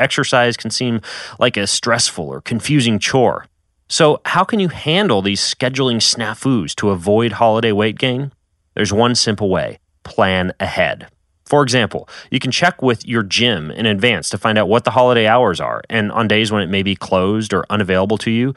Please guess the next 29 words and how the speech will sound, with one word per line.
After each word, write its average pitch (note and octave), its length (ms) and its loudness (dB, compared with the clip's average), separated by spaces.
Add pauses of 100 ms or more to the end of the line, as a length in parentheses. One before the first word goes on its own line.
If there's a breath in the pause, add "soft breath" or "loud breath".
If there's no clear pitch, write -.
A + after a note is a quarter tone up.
(320 loud breath)
plan D#3+ 200 2
on D#3 280 0
outdoor C#3+ 480 2
walks G#2+ 520 2
or G2+ 100 -2
runs A2 420 -2
or G2 260 -2
home D3 460 0
bodyweight A#2 480 2
exercise G#2 560 -2
sessions, - 560 -6
and A#2+ 100 -4
you C3+ 80 0
can G2+ 240 -2 (320 loud breath)
find B2 400 2
such - 300 -2
sessions F#2 400 -2
over G#2 240 2
at F#2+ 160 -4
get F#2+ 180 -4
fit D#2 220 -6
guy F#2 280 0
dot G2 260 -2
quick - 180 -4
and G2+ 100 -2
dirty F#2+ 220 -2
tips - 320 -4
dot F#2 180 0
com. C3 380 0